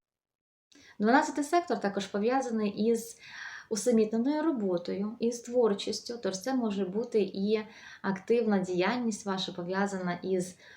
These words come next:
ем, усамітненням, коли вам ніхто не буде заважати. А це можуть бути і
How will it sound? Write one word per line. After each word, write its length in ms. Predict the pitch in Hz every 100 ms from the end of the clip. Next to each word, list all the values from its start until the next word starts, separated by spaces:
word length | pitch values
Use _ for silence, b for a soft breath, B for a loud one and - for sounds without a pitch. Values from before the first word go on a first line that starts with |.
| B B
ем, 340 | 180 175 175 170
усамітненням, 840 | 202 240 214 175 170 190 202 240
коли 180 | 226 190
вам 120 | 185
ніхто 220 | 202 208 233
не 120 | 214
буде 240 | 196 180
заважати. 800 | 175 214 233 196 175 170 - - B B B
А 160 | - 185
це 180 | 185 254
можуть 420 | 226 202 190 185
бути 420 | 196 220 208 190
і 240 | 196 196